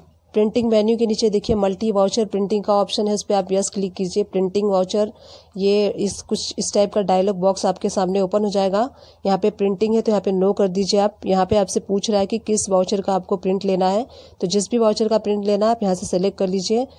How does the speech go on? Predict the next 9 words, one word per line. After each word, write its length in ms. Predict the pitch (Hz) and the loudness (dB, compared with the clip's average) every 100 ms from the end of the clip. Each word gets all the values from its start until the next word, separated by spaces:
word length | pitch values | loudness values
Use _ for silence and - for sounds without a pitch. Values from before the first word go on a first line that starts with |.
| _ - | _ -6
हम 120 | 185 | -4
सेल 280 | 185 208 202 | 0 0 2
वाउचर 300 | 196 196 208 | 0 0 -2
का 120 | 208 | -2
प्रिंट 260 | - 190 185 | -2 -6 -4
करके 260 | 196 190 | -4 -2
देख 200 | 185 190 | -2 -2
लेते 240 | 202 185 190 | -2 -2 -2
हैं। 200 | 196 | -2